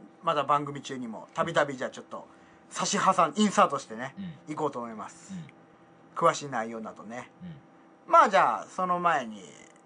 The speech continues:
Speaker 1: 本来のプログラムに戻ると、
Speaker 2: 本来のプログラム、何？
Speaker 1: 時事ネタに行けと。
Speaker 2: あ、時事ネタ。
Speaker 1: そう、やっぱラジオらしくね。
Speaker 2: うん。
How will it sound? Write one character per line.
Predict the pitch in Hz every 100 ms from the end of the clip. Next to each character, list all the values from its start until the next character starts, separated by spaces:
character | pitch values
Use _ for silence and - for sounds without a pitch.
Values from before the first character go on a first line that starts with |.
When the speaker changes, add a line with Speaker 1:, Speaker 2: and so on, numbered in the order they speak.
| - - _ _ - - - - 202
Speaker 1:
本 | 190
来 | 151 123
の |
プ | 110 147
ロ |
グ | 175 233
ラ | 185
ム | 214 233
に |
戻 | 220 220 214
る |
と、 | 180
Speaker 2:
本 | 190 175
来 | 143
の |
プ | 123
ロ | 131
グ | 127
ラ | 113
ム、 | 90 90 110
何？ | 104 160 - 151
Speaker 1:
時 | 233
事 | 311
ネ | 359 330
タ | 294
に |
行 | 269
け | 277 285
と。 | 190 - -
Speaker 2:
あ、 | 113 107
時 | - 139
事 | 156
ネ | 147
タ。 | 139 117 - -
Speaker 1:
そ | 190 160
う、 |
や | 151
っ |
ぱ | 170
ラ | 185 196
ジ | 220
オ |
ら | 226
し | 233
く | 139
ね。 | 110 139 139
Speaker 2:
う |
ん。 | 95